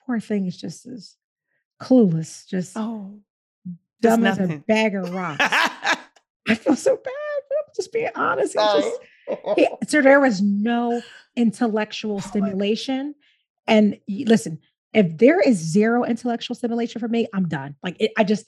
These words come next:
Speaker 1: and I felt bad because he, he texted me like, "Oh, why? We, we're not gonna still get," look, boo, you, you're so, you're so, you're so attractive,
Speaker 2: Mm.
Speaker 1: but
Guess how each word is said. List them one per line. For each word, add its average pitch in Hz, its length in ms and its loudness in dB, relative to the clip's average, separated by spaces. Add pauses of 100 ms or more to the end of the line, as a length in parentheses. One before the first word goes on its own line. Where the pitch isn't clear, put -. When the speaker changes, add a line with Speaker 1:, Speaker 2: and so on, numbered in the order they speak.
(360)
Speaker 1:
and 240 160 6
I 294 100 4
felt 320 280 2
bad 302 200 2
because 247 200 -4
he, 240 280 -6
he 233 140 -12
texted 269 240 -6
me 254 80 0
like, 208 160 -2
"Oh, 262 160 0
why? 233 400 -6
We, 214 200 -6
we're 226 120 -8
not 226 160 -10
gonna 226 160 -8
still 233 160 -8
get," 226 80 -12 (540)
look, 214 240 -2
boo, 202 420 -6
you, 247 240 -6
you're 247 100 -6
so, 226 320 -4 (100)
you're 233 160 -6
so, 208 400 -8
you're 233 140 -6
so 208 440 -4
attractive, 185 640 -8
Speaker 2:
Mm. - 40 -20
Speaker 1:
but 185 240 -8